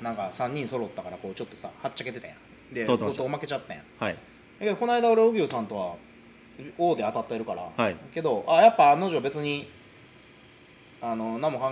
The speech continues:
Speaker 1: えてないなっていう感じだったんで。
Speaker 2: うーん。
Speaker 1: 国際やから、あんなとこアピールしたもん勝ちやん。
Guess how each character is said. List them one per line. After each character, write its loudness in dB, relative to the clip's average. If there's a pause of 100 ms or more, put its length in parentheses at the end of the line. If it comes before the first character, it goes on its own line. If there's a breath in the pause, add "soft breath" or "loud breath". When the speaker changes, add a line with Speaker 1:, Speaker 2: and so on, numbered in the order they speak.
Speaker 1:
え 0
て -6
な -4
い -4
な -6
っ -12
て -14
い -8
う -12
感 -10
じ -12
だ -12
っ -14
た -16
ん -16
で。 -16 (100)
Speaker 2:
う -10
ー 0
ん。 -2
Speaker 1:
国 -4
際 2
や 2
か -4
ら、 -2 (120)
あ -4
ん -6
な -4
と -6
こ -4
ア 0
ピ -10
ー -8
ル -8
し -12
た -4
も -8
ん -8
勝 -6
ち -12
や -12
ん。 -20